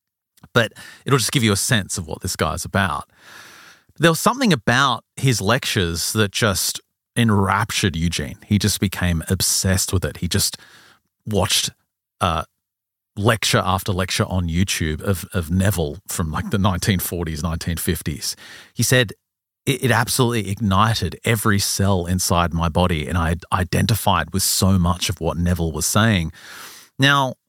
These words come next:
a few days after this, it's close to three A M and Eugene's dozing off. He's listening to some meditation music,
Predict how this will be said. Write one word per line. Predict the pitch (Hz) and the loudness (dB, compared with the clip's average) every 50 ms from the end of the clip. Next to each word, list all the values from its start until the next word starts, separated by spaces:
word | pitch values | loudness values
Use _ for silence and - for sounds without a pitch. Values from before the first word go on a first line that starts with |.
| _ _ _ _ - | _ _ _ _ -6
a | 120 | -6
few | - - 165 185 208 | -2 2 4 4 6
days | 196 185 160 143 117 107 | 6 4 4 4 2 2
after | 95 131 160 160 - - 95 | 2 2 2 0 -2 -4 -8
this, | - - - - - - - - - - _ _ _ _ _ _ _ _ _ _ _ _ _ | -8 -10 -16 -12 -8 -6 -6 -6 -8 -10 _ _ _ _ _ _ _ _ _ _ _ _ _
it's | - 135 - - | -2 -2 -2 0
close | - - 127 135 - | 2 2 2 2 2
to | - 123 | -2 -6
three | - 117 113 113 | -2 0 2 2
A | 110 107 98 80 71 | 2 2 2 0 -2
M | 69 69 71 78 | -4 -6 -6 -6
and | 82 92 87 90 | -4 -2 2 4
Eugene's | 101 107 101 - 104 98 92 90 90 90 - - - | 4 4 4 4 2 2 2 2 0 -2 -2 -4 -4
dozing | - - 95 92 92 92 110 110 98 | -2 -2 0 0 0 0 -2 -2 -2
off. | 85 - - 90 - - | -2 -4 -4 -6 -6 -4
He's | 85 80 - | -6 -6 -4
listening | 92 90 - - 95 90 - | -4 -4 -2 -2 -2 -2 -2
to | 92 | -2
some | - - 95 | -2 0 0
meditation | 87 87 90 90 - - 90 92 90 - 80 76 | 0 0 -2 -2 -2 -2 0 0 0 -2 -2 -2
music, | 73 76 78 - 80 67 58 - - | -4 -4 -6 -6 -8 -8 -10 -14 -18